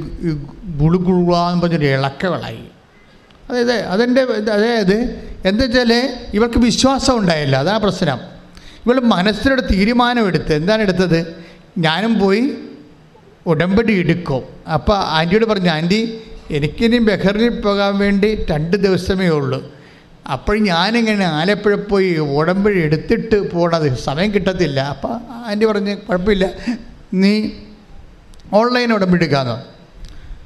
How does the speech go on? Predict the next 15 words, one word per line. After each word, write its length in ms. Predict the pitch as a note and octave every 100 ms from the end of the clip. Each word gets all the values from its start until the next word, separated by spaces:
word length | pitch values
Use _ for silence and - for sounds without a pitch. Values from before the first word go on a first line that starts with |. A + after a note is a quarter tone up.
| - - - - -
അങ്ങനെ 380 | D#3+ G#3+ C4+ C#4
online 640 | B3+ G3 G3+ B3+ C#4 C#4+
ഉടമ്പടി 420 | B3+ F#3+ F3+ - F#3
എടുത്ത്, 600 | D3+ - C#3+ B2 A#2+ - - -
online 680 | D3+ C#3 D#3 F#3 A#3+ C#4 D4
ഉടമ്പടി 440 | C#4 B3+ A#3 A#3
എടുത്തു 420 | A#3 G#3+ G3+ - G#3+
കഴിഞ്ഞപ്പോൾ 580 | G3 F#3 F3+ F3 F3+ F3 F3 - - -
ഞങ്ങൾ 460 | F#3+ F#3+ A#3 C4+
കോവിഡ് 540 | C4 C4 G#3 A#3+ C#4+ C4+
കാലത്താണ് 460 | G#3+ F#3 F3 F3
അമ്മ 200 | C#3+ F3
online 480 | F3+ D#3+ F#3+ G3+ G#3+
ഉടമ്പടി 300 | F#3+ F3 F3+
തന്നത്. 500 | F3 C3+ C#3 B2 A#2+